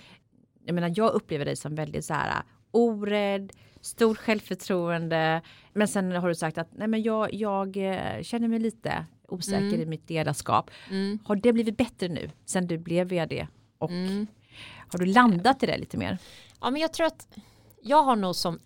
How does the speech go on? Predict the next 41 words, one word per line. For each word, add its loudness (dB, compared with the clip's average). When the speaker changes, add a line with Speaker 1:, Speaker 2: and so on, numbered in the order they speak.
Speaker 2:
också 0
igen, -4
vi -4
man, -6
jag 0
vill 2
inte, -4
jag -6
vill 2
ver-, 4
jag 2
vill 4
inte -2
ge-, -4
generalisera -4
för -6
mycket 0
mellan -2
kvinnor -2
och 0
män 2
och 0
så 0
här, 2
men, -2
men 0
någonstans 0
så -4
här 0
så, -4
så -8
tror 0
jag 4
ändå 2
att -6
vi -4
kvinnor -6
växer -4
upp -2
med -4
den, -4